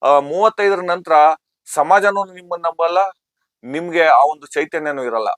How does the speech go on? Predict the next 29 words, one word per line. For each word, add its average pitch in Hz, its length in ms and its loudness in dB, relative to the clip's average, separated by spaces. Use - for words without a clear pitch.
ಆ 127 220 4
ಹತ್ತು - 240 -6
ವರ್ಷ 196 200 -2
ಇದೆಯಲ್ಲ, 160 340 -4
ಇಪ್ಪತ್ತೈದರಿಂದ 180 680 -2
ಮೂವತ್ತೈದು, 139 680 -4
ಆ 113 160 4
ಏಜ್ 170 380 0
ನಲ್ಲಿ 190 280 0
ನೀವ್ 156 240 -14
ಏನೇ 190 440 -4
ಸಾಧನೆ 165 420 0
ಮಾಡ್ಬೇಕಾದ್ರೂನು 143 800 -4
ದಯವಿಟ್ಟು 208 500 0
ಹಿಂಜರಿಬೇಡಿ, 170 720 -2
ಧೈರ್ಯ 180 460 2
ಸಾಹಸೆ 160 440 0
ಲಕ್ಷ್ಮಿ 151 420 -8
ಅಂತ 147 140 -6
ಮುಂದುವರಿರಿ. 147 640 -4
ಆ 113 120 2
ಏಜ್ 170 320 2
ಅಲ್ಲೇ 196 200 0
ನೀವೇನಾನ 156 440 -6
ಸಾಧನೆ 135 260 0
ಮಾಡಕ್ 135 260 -4
ಸಾಧ್ಯ 123 320 -2
ಆದ್ರೆ 139 520 -6
ಸಾಧಿಸಿ. 147 500 0